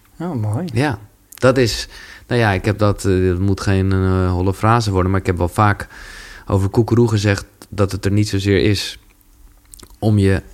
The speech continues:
Speaker 2: beter te voelen, maar om beter te worden in voelen.
Speaker 1: Hmm.
Speaker 2: Dus dat betekent ook juist dat het ongemak en de angst of, eh, maar ook, eh, de opgewondenheid of zo,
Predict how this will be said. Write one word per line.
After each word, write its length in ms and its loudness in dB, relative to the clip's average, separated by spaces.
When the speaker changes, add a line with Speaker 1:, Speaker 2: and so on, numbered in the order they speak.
Speaker 2:
beter 380 2
te 100 -2
voelen, 340 0
maar 140 -2
om 120 0
beter 300 2
te 100 -4
worden 260 2
in 100 0
voelen. 320 0
Speaker 1:
Hmm. 340 0
Speaker 2:
Dus 140 -4
dat 120 0
betekent 460 0
ook 180 2
juist 360 -2
dat 140 -2
het 120 -2
ongemak 720 0
en 120 -6
de 160 -8
angst 540 -8
of, 340 -12
eh, 80 -8
maar 160 -6
ook, 300 -10
eh, 60 -8
de 40 -6
opgewondenheid 680 0
of 60 -6
zo, 240 0